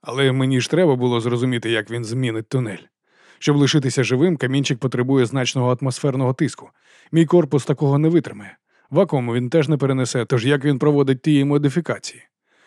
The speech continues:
Я чув клацання і стукіт з іншого боку шлюзу. Ну, на цей раз я вже розберуся. Увійшов у шлюз і глянув у ілюмінатор. Зовнішній робот проблиску А зняв старий тунель і поставив новий. Йой, що ж?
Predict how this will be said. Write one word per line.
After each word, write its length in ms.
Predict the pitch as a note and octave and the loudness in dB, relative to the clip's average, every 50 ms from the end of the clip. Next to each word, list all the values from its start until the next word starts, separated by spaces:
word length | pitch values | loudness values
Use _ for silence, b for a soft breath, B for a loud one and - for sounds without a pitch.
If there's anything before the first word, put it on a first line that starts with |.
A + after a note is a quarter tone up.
| b b b b b b | b b b b b b
Я 120 | C3 A#2+ | 0 0
чув 180 | - B2+ A#2 A2 | 2 0 0 0
клацання 440 | C#3 D3+ D#3+ D3 - C#3 B2 A#2 | 2 2 2 2 0 -2 -2 -2
і 60 | A#2 A2 | -2 -4
стукіт 360 | - - D#3 C3+ - C3+ A#2 | -2 -2 -2 0 0 -2 -2
з 60 | A#2+ | -2
іншого 300 | C3 A2+ - C3 B2+ B2+ | -2 -2 0 0 0 0
боку 260 | B2+ B2+ A#2+ - C3 | 0 0 0 -2 -4
шлюзу. 440 | A#2+ - C3 B2 A#2 A2+ G#2+ A2 - b b b b b b b b b b | -4 -4 -2 -4 -4 -4 -6 -8 -10 b b b b b b b b b b
Ну, 180 | B2 B2+ C3 | -4 -2 0
на 140 | C#3 D3 C#3+ | 2 2 2
цей 220 | - C#3 C3 B2+ | 2 2 2 2
раз 220 | B2+ C3+ C3+ - - | 4 2 0 0 0
я 120 | C3+ B2+ | -2 -2
вже 220 | A2 G#2+ B2+ B2 A#2 | 0 0 0 0 0
розберуся. 640 | B2 B2 A#2+ C3+ C#3 A#2+ G#2 F#2+ - - - - - _ b b b b b b b b b b b b | 0 0 2 2 0 0 0 -4 -10 -14 -14 -16 -20 _ b b b b b b b b b b b b
Увійшов 500 | C#3 C#3 C#3 D3+ D3 - D3+ C3 A#2 A#2 | 2 4 4 4 4 4 2 2 2 0
у 60 | - | -2
шлюз 320 | - D#3+ D#3+ E3+ D#3 - | 0 2 2 2 2 0
і 40 | C3 | -2
глянув 400 | A2 C3 C3+ B2+ B2+ A#2+ A2+ A#2 | -2 0 0 0 0 -2 -4 -2
у 180 | - D3 C3+ C3 | -2 0 2 4
ілюмінатор. 680 | B2+ B2+ C3 C3 C3+ C3+ B2+ A2+ F#2+ - - - - _ b b b b b b b b | 4 4 2 2 2 0 0 -2 -4 -6 -12 -20 -20 _ b b b b b b b b
Зовнішній 480 | B2+ C3+ D3+ C#3 C3 B2 - - C3 A#2+ | 0 2 2 2 2 0 -2 -2 0 0
робот 320 | B2+ C3 B2 B2 A2+ - | 0 2 0 0 -2 -4
проблиску 580 | - - C3 C3 B2 B2 A#2+ - - - C3+ - | -4 -2 -2 0 0 0 -2 -4 -4 -8 -6 -4
А 220 | D3+ D#3 D3+ C3+ A2+ | -2 -2 -2 -2 -2
зняв 280 | G#2 B2 C3+ B2+ A#2+ | -4 -4 -2 -2 -2
старий 280 | - - B2+ A#2 A#2+ A2 | -4 -4 -2 -2 -2 -2
тунель 260 | A2+ B2 C3 D3+ D#3 | -2 -2 -2 0 0
і 80 | B2+ A2 | -2 -2
поставив 460 | - B2 - - C3 A#2 A#2 A#2+ A#2+ | -4 -6 -4 -4 -2 -2 -2 -2 -2
новий. 320 | B2+ A#2+ A2+ F#2+ F#2+ - _ _ _ _ _ _ _ _ _ _ _ _ | -2 -2 -4 -4 -8 -14 _ _ _ _ _ _ _ _ _ _ _ _
Йой, 500 | - B2+ A#2+ D#3 G3 G3 D3 A2+ A2 G#2+ | -4 0 2 4 4 4 2 0 -2 -6
що 540 | G2 - - - - - - - - D#3+ E3+ | -8 -12 -14 -16 -18 -18 -10 -4 -2 0 0
ж? 280 | D#3 C#3 B2+ - - | 0 -2 -4 -8 -14